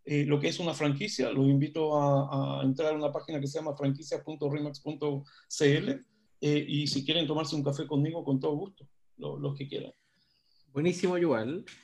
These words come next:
Speaker 2: Oye, y bueno, yo, yo siempre digo que yo amo mi empresa y se me sale por los poros, pero estoy viendo que tú también, porque yo te hablaba de otras inversiones, me refería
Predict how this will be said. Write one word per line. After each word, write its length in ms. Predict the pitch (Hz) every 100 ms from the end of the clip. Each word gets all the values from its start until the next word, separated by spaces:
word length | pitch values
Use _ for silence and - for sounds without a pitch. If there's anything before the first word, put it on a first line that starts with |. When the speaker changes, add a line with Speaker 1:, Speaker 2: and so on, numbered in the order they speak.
| - - -
Speaker 2:
Oye, 380 | 123 110 107 - _ _
y 80 | -
bueno, 180 | 131 123
yo, 180 | 123 120
yo 140 | 127
siempre 260 | 139 143 156
digo 160 | 165
que 80 | 135
yo 140 | 135
amo 180 | 147 160
mi 80 | 151
empresa 480 | 139 139 156 160 185
y 80 | 147
se 100 | 131
me 80 |
sale 220 | 120 147 151
por 120 | 139
los 120 | 127
poros, 320 | - 156 175
pero 140 | 175 131
estoy 220 | 127 143
viendo 200 | 147 147
que 60 | 120
tú 100 | 143
también, 720 | 139 135 151 127 120 175 202
porque 460 | 127 110 135 107
yo 160 | 135 156
te 80 | 160
hablaba 300 | 151 175 170
de 80 | 151
otras 280 | 175 180
inversiones, 460 | 170 143 127 175 196
me 100 | 170
refería 600 | 143 143 135 175 175 170